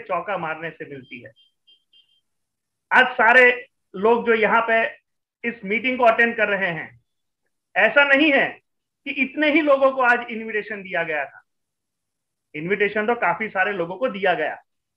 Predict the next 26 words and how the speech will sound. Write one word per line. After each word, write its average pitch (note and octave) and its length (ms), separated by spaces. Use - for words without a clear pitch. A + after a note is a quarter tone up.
लेकिन F#3+ 380
कौन B3 240
attend A#3+ 360
कर A#3 120
रहा A3+ 300
है? B3 220
जिसने A#3+ 440
इस D#4 280
मौके B3 460
को C3+ 340
एक F#3+ 140
opportunity A3 800
की G#3 120
तरह F3+ 240
देखा D3 360
और G3 120
ये A3 260
समझा G#3 360
कि G#3+ 220
नहीं, E3 460
अगर A#3 220
मैं B3 140
यहाँ A#3 320
से A3 120
कुछ G#3+ 280
सु-, G#3 220